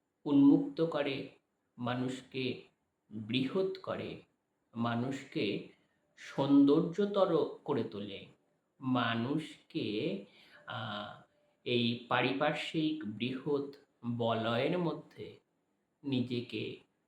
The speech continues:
মিলিয়ে দিতে সাহায্য করে। তেমনি প্রেম একটা অন্তঃস্রোত,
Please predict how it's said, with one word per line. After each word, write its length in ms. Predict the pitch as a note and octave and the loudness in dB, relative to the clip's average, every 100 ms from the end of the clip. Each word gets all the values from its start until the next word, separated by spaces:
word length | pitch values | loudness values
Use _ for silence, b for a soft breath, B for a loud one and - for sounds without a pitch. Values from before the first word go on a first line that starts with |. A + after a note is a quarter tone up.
| _ - - - - - _ | _ -20 -20 -20 -20 -20 _
মিলিয়ে 480 | E3 G3 G3+ A3 D3+ | 2 6 8 6 4
দিতে 280 | B2 - B2 | 2 0 -2
সাহায্য 560 | - A#2 A#2 G2+ - F#2 | -2 -6 -6 -8 -10 -12
করে। 260 | - - - _ _ _ _ | -12 -14 -20 _ _ _ _
তেমনি 500 | - G#3 A3+ A3+ - - - _ _ _ _ _ _ _ _ _ _ | 0 2 4 2 -2 -14 -20 _ _ _ _ _ _ _ _ _ _
প্রেম 640 | - F#3+ D#3 D#3+ G3 - - _ _ _ _ - | 4 8 8 6 2 -4 -12 _ _ _ _ -6
একটা 720 | C#3 - C#3+ B2+ A#2 - - _ - | -6 -2 0 2 0 -6 -18 _ -8
অন্তঃস্রোত, 1120 | B2 B2+ B2+ F#3 F#3 - - D#3+ A2+ - - | -4 -2 -4 -4 -4 -8 -4 0 0 0 -8